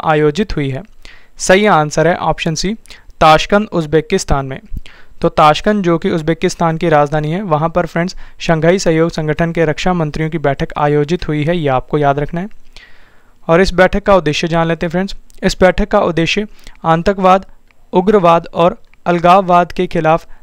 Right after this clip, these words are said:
लड़ाई में शंघाई सहयोग संगठन के सदस्य देशों के बीच समन्वय तथा बातचीत की सुविधा प्रदान करना है। और भारत की तरफ से अध्यक्षता की है इस बैठक में राजनाथ सिंह जी ने, जो कि भारत के रक्षा मंत्री हैं।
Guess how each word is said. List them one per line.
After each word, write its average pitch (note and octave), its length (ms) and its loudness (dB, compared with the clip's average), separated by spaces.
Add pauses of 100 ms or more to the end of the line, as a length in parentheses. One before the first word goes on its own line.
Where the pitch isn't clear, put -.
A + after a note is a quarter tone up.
(160)
लड़ाई E3 360 2
में F3+ 140 0
शंघाई E3 420 0
सहयोग D#3+ 380 0
संगठन D#3+ 380 -2
के E3 100 -4
सदस्य D#3+ 440 0
देशों D3+ 300 0
के D#3+ 140 0
बीच D#3+ 240 0 (400)
समन्वय F3+ 600 2
तथा F3 260 0
बातचीत D#3 460 0
की F#3 100 -4
सुविधा D#3 320 -2
प्रदान C#3+ 380 -2
करना D#3+ 240 -2
है। F3 100 -4 (440)
और E3+ 120 2
भारत E3 380 2
की G#3+ 100 -2
तरफ F3+ 280 0
से - 160 -2
अध्यक्षता E3+ 480 0
की F3+ 180 -4
है E3 100 2
इस D#3+ 140 -4
बैठक D#3 320 -2
में G3+ 160 -6
राजनाथ D#3 400 0
सिंह D#3 240 -6
जी D#3 120 -2
ने, F3+ 120 -2
जो D#3+ 180 -2
कि E3+ 120 -6
भारत D3 300 -2
के E3+ 120 -2
रक्षा F3 320 -2 (360)
मंत्री D3+ 340 -2
हैं। C#3 140 -12